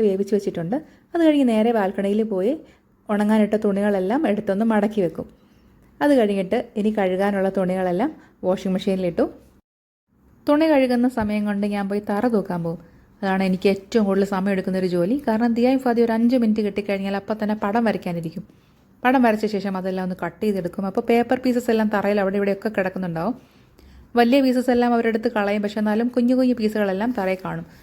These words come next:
അപ്പോൾ അതെല്ലാം ഒന്ന് ക്ലീൻ ചെയ്തതിന് ശേഷം ഞാൻ പോയി കുളിക്കും. കുളിച്ച് കഴിഞ്ഞിട്ടാണ് എനിക്ക് വേണ്ടുന്ന കുറച്ച് കാര്യങ്ങൾ ചെയ്യുന്നത്. ഇപ്പം നോമ്പായതുകൊണ്ട് തന്നെ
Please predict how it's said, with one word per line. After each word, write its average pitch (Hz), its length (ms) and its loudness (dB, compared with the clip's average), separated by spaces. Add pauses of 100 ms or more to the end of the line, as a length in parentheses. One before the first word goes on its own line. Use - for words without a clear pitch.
(160)
അപ്പോൾ - 160 -4
അതെല്ലാം 202 280 2
ഒന്ന് 190 180 -2
ക്ലീൻ 190 260 -2
ചെയ്തതിന് 185 320 -2
ശേഷം 180 260 -2
ഞാൻ 185 140 -4
പോയി 185 180 0
കുളിക്കും. 185 320 0 (540)
കുളിച്ച് 285 320 2
കഴിഞ്ഞിട്ടാണ് 220 580 2
എനിക്ക് 233 240 -4
വേണ്ടുന്ന 202 280 -2
കുറച്ച് 180 260 -4
കാര്യങ്ങൾ 175 340 -2
ചെയ്യുന്നത്. 170 340 -2 (640)
ഇപ്പം 262 200 0
നോമ്പായതുകൊണ്ട് 247 580 4
തന്നെ 220 140 0